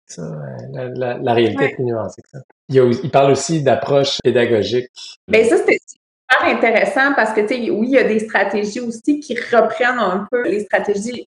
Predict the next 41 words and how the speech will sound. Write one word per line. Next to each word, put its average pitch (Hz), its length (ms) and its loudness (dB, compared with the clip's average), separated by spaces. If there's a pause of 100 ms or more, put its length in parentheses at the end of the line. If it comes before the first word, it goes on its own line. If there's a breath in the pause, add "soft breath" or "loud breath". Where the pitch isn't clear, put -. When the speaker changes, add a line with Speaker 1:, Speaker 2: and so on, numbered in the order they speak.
Speaker 2:
pour 220 120 -2
des 220 160 0
usages 220 360 0
créatifs, 277 720 0
mais 277 360 0
ils 226 120 -2
Speaker 1:
Mhm. 151 60 -4
Speaker 2:
proposent 269 540 4
aussi 294 580 0 (100)
une, 214 140 0
une 196 240 0
espèce 233 300 -4
de 254 140 4
séquence 247 760 0
pour 220 180 -2
construire, 220 680 -4
là, 226 120 0
des 202 440 -4
situations 240 600 0
d'apprentissage, 208 840 -4
là, - 120 -4
qui - 240 -10
mobilisent 214 460 0
l'intelligence 214 520 -2
artificielle 226 400 -2
générative. 214 680 0
Je 294 180 -2
trouvais 214 200 -2
ça - 180 -8
quand 233 100 -2
même - 160 -6
intéressant. - 640 -6 (600)
Speaker 1:
Rentre 139 260 2
dans 131 120 2
les 120 100 2
détails, 117 400 2
là, 101 100 -2
ça, 117 120 -10
c'est 117 160 -8
vraiment 107 340 -6
le 101 60 -12